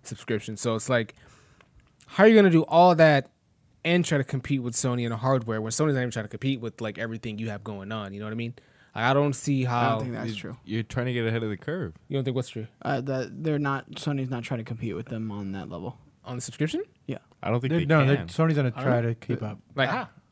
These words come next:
Speaker 2: I, I mean, they're not gonna do, like, a Games Pass style thing, but they're gonna find other, other ways.
Speaker 4: PlayStation Plus.
Speaker 2: Like, almo-, almost like PlayStation Now, and they're gonna try to revamp that some way
Speaker 4: Mm-hmm.
Speaker 2: where it's not like you get it, like, day one, kinda like what they have.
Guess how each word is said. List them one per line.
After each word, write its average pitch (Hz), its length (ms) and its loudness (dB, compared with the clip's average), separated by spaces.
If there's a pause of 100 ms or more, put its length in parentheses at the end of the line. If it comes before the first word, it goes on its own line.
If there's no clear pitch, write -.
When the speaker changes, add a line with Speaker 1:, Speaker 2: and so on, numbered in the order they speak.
(100)
Speaker 2:
I, 165 200 2
I - 40 2
mean, 196 220 2
they're 202 120 4
not 214 160 4
gonna 208 160 4
do, 185 160 4
like, 170 160 6
a 156 80 4
Games 160 340 2
Pass 139 260 2
style 139 240 4
thing, 151 420 2
but 127 100 -4
they're 139 100 -2
gonna 143 160 0
find 143 360 0
other, 127 400 -4
other 135 200 -4
ways. 127 460 -4
Speaker 4:
PlayStation 107 600 -8
Plus. 123 400 -10
Speaker 2:
Like, 156 260 4
almo-, 156 240 0
almost 156 460 0
like 143 160 2
PlayStation 143 540 2
Now, 135 320 0
and 127 120 -4
they're 123 100 -4
gonna 123 140 -6
try 139 160 0
to 123 100 -2
revamp 127 400 -4
that 120 280 -6
some 151 180 0
way 156 300 6
Speaker 4:
Mm-hmm. 160 100 2
Speaker 2:
where 139 160 2
it's - 160 -6
not 127 260 -4
like 123 220 -6
you 131 80 -4
get 127 160 -6
it, 113 120 -8
like, 127 260 -10
day 135 240 -4
one, 139 420 0 (400)
kinda 156 220 4
like 127 140 2
what 123 160 -4
they 139 180 -2
have. 170 320 2